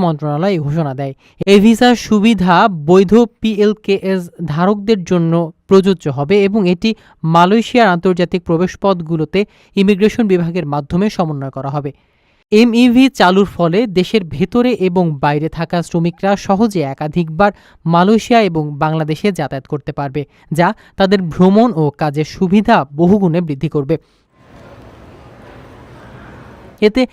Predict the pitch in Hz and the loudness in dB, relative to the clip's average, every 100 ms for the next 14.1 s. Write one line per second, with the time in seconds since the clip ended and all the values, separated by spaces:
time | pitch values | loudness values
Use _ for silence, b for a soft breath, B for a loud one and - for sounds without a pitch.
0 | b b 233 214 190 202 220 - 233 196 | b b 0 4 2 2 -4 -6 -2 0
1 | 220 214 233 262 226 165 160 160 143 151 | 0 0 0 -2 0 -2 0 -2 -2 -4
2 | 151 156 170 156 143 190 226 226 214 208 | -2 -2 -2 -4 -2 -2 0 -2 -2 -4
3 | 214 175 175 170 208 214 214 165 147 131 | -8 -6 -6 -4 -2 -2 -2 -4 -6 -10
4 | b b - 165 185 208 - 226 175 175 | b b -2 2 4 2 2 0 0 0
5 | 240 220 147 139 190 233 b b 175 208 | -2 -2 -4 -4 -4 -4 b b 2 4
6 | 240 240 185 185 220 190 214 247 180 151 | 4 2 2 2 0 0 0 2 0 0
7 | 151 147 160 156 180 175 139 180 - 143 | -4 -4 -4 0 0 0 0 0 0 -6
8 | 135 143 151 143 _ _ _ _ 170 208 | -8 -8 -8 -10 _ _ _ _ 2 4
9 | 233 240 277 - 190 - 254 254 247 254 | 2 2 0 2 0 2 0 0 2 -2
10 | 165 190 180 220 247 226 247 240 170 160 | 2 0 4 4 4 4 4 4 2 0
11 | 165 180 160 143 185 - 247 240 180 165 | 0 0 0 -2 -2 2 2 2 -2 0
12 | 160 143 151 156 190 165 139 143 151 143 | -4 -4 -6 -2 -2 -4 -6 -6 -6 -4
13 | 170 151 139 131 165 147 147 165 165 170 | -4 -2 -4 -4 -4 -4 -4 -2 0 0